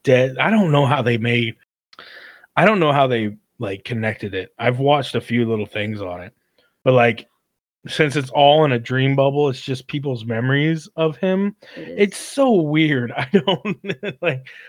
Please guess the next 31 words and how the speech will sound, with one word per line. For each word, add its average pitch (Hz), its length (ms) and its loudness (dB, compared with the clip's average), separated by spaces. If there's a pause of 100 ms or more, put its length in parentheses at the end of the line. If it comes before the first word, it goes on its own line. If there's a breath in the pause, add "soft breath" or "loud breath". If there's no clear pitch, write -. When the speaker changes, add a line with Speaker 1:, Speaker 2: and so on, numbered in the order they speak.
(140 loud breath)
Speaker 1:
I 127 80 -4
think 190 140 0
a - 20 0
lot 170 160 4
of 135 60 -8
people 120 280 -6
wish - 480 -4 (220)
that 135 260 -8
that 147 160 -2
was 151 140 0
how 160 200 0
that 165 160 -2
show 170 220 2
was, 170 300 0
'cause 131 160 -10
at 127 60 -8
least 143 220 -6
then 143 160 -4
it'd 135 140 -8
have 131 220 -4 (560)
something 160 720 -2
to 190 140 2
it, 190 200 -2
but 135 120 0
it's, - 200 -10 (160)
it's 170 160 -8
Speaker 2:
It's - 80 -18
Speaker 1:
so 131 60 -12
Speaker 2:
just 92 160 -8
Speaker 1:
terrible. 110 340 -8
Speaker 2:
odd. 175 300 -8